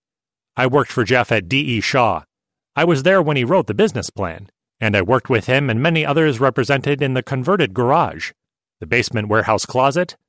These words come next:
the barbecue-scented offices, the Christmas Rush distribution centers, and the DoorDesk-filled conference rooms in the early years of Amazon's history. Jeff and I have been married for twenty years." Mackenzie and other early Amazon employees, of course,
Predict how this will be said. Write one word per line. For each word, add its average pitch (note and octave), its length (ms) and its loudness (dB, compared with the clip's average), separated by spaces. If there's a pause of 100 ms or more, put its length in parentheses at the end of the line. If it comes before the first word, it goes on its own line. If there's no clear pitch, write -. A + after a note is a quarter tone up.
(220)
the A#2+ 100 -4
barbecue-scented C#3+ 760 0
offices, G2 680 -2 (400)
the - 80 -20
Christmas B2 480 -2
Rush C3 260 0
distribution C3 720 -2
centers, E3 520 -4 (400)
and B2+ 160 0
the B2+ 80 0
DoorDesk-filled C3+ 760 2
conference G#2+ 440 0
rooms B2+ 280 -2
in B2+ 140 -2
the C#3 100 -2
early G3+ 280 2
years A#2+ 300 0
of A#2 120 -2
Amazon's G2+ 480 -2
history. F2+ 520 -6 (640)
Jeff A2 240 0
and G#2+ 120 0
I A#2 100 0
have B2 140 -2
been A2 160 0
married C3 340 2
for D#3 140 -2
twenty A2 300 -2
years." F2 500 -4 (960)
Mackenzie F#3+ 480 0
and F3 100 0
other C3+ 300 2
early C#3+ 340 0
Amazon A#2 400 0
employees, G#2 500 0
of B2 140 -2
course, C#3+ 420 0